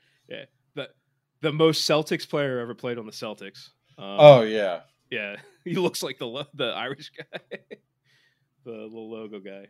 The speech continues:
Speaker 1: Um, does he have a name, the logo guy? The Celtics
Speaker 2: Uh,
Speaker 1: Ir-
Speaker 2: I, I don't think so.
Speaker 1: Irish guy name. Oh, no.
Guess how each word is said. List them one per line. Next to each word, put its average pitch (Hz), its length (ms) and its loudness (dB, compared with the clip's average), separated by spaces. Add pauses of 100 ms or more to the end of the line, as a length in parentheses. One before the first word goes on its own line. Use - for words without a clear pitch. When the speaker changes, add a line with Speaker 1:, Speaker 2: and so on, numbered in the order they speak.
(120)
Speaker 1:
Um, 117 340 -10 (320)
does 147 100 -12
he 233 60 -10
have 254 100 -6
a 180 60 -4
name, 170 180 -4
the 175 100 -10
logo 170 240 -10
guy? 165 200 -16 (1500)
The 113 80 -16
Celtics 113 640 -2
Speaker 2:
Uh, 127 40 -4
Speaker 1:
Ir- 117 240 -6
Speaker 2:
I, 147 120 -4 (340)
I 139 60 0
don't 143 200 2
think 143 200 -2
so. 87 320 -6 (680)
Speaker 1:
Irish 107 420 -14
guy 80 380 -16
name. 60 480 -20 (1700)
Oh, 60 180 -20
no. 62 140 -20